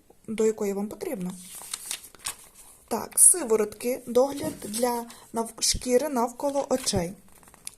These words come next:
Помада, олівці, парфумчик Attraction, Іве, Today. М, дуже гарно. Сонечко. Так, нічого не пропускаємо.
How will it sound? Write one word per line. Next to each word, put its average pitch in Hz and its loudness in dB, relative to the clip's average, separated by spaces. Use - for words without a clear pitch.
Помада, 220 2
олівці, 262 8
парфумчик 226 2
Attraction, 202 0
Іве, 214 2
Today. 208 8
М, 285 -4
дуже 226 -2
гарно. 202 -2
Сонечко. 208 0
Так, 214 0
нічого 240 2
не 247 2
пропускаємо. 247 2